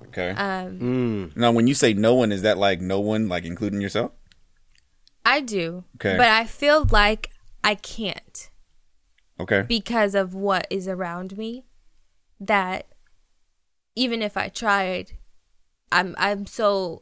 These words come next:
Speaker 2: I've gotten sunken into the ways of my generation that
Speaker 3: Yeah.
Speaker 2: even if I tried, I probably couldn't. So
Speaker 3: Would you have a hard time, like, posting, like, if you was dating a dude, like, posting him up there, like, within the first two or three months of dating? Or would you be like, "Oh, this is bae, I'm good"?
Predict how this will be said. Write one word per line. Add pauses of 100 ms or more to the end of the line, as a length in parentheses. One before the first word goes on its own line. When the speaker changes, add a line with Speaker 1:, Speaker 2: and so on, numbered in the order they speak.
Speaker 2:
I've
gotten
sunken
into
the
ways
of
my
generation
that
Speaker 3:
Yeah.
Speaker 2:
even
if
I
tried, (220)
I
probably
couldn't. (880)
So
Speaker 3:
Would
you
have
a
hard
time,
like,
posting,
like,
if
you
was
dating
a
dude,
like,
posting
him
up
there,
like,
within
the
first
two
or
three
months
of
dating? (440)
Or
would
you
be
like,
"Oh,
this
is
bae,
I'm
good"?